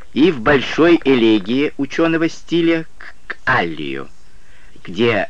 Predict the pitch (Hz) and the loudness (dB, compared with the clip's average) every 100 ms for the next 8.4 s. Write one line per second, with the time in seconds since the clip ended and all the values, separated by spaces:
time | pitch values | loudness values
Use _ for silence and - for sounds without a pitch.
0 | - 101 107 - 117 104 95 87 101 110 | -6 -2 -2 -2 -2 0 0 -2 -4 -4
1 | - 107 92 90 92 95 - 143 165 175 | -4 -6 -6 -4 -2 -2 -4 -4 -4 -6
2 | - - - 117 92 82 - 85 78 98 | -12 -10 -4 -2 -2 -6 -6 -6 -6 -10
3 | - 95 165 170 170 - - 85 - 160 | -8 -2 0 0 -4 -6 -8 -6 0 0
4 | 165 - - 85 71 69 107 165 - 151 | -2 -10 -10 -10 -8 -4 -4 -4 -4 -8
5 | - - - - - - 147 143 151 151 | -8 -12 -12 -12 -12 -2 0 2 2 2
6 | 233 233 - - - - 135 214 208 196 | 2 0 -6 -12 -12 -4 0 0 2 0
7 | 165 110 - - - 147 139 - 95 - | 0 -4 -8 -10 -8 -8 -8 -8 -6 -6
8 | 69 69 69 | -8 -8 -10